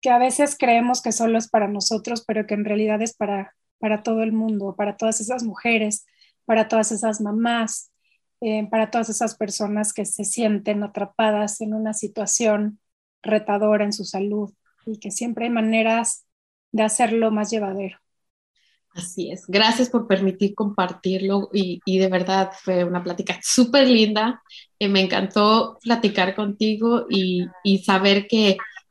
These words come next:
Speaker 2: estamos en una línea en donde queremos, queremos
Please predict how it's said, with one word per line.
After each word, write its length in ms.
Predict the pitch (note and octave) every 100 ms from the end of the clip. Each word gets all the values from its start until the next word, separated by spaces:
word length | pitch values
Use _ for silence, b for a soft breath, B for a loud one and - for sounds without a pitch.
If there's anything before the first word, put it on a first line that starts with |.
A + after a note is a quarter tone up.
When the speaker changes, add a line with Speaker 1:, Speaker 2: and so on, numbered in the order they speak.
| -
Speaker 2:
estamos 460 | F#3+ - A3 A3+ A#3
en 140 | G#3+
una 220 | G#3 G#3+
línea 320 | G#3+ G3+ G3+ G#3
en 80 | G#3
donde 240 | G3+ F#3
queremos, 680 | - F#3 F#3+ G#3 G#3 - _ _ _
queremos 520 | F3+ F3+ G3+ G#3+ -